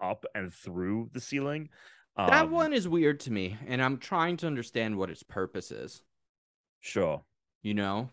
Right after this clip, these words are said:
Speaker 2: because since when are we inside? Like, are we actually gonna be getting dungeons now? Are we gonna be getting, like, really difficult areas that, like, you need, like, an escape rope <laughs> from, like, Pokemon to get out of? Like,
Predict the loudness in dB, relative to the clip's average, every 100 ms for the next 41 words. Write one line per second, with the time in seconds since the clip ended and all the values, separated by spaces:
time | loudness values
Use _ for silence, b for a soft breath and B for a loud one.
0 | _ -6 0 0 0 -4 -2 0 0 0
1 | -2 -2 -4 -4 -2 -2 2 2 4 2
2 | 2 4 2 0 -2 -2 0 0 0 0
3 | 0 0 -2 -4 -4 -4 -4 -6 -2 2
4 | 2 2 0 -2 0 -2 -2 -2 -2 -2
5 | -4 -2 -6 -4 -4 -2 0 -2 -2 -6
6 | -6 -8 -6 -6 -6 -6 -6 -6 -10 -12
7 | -8 -6 -2 -2 -2 -4 -16 -6 -4 -2
8 | -4 -2 -2 -2 -2 -2 -6 -6 -2 0
9 | 0 -2 -2 -4 -4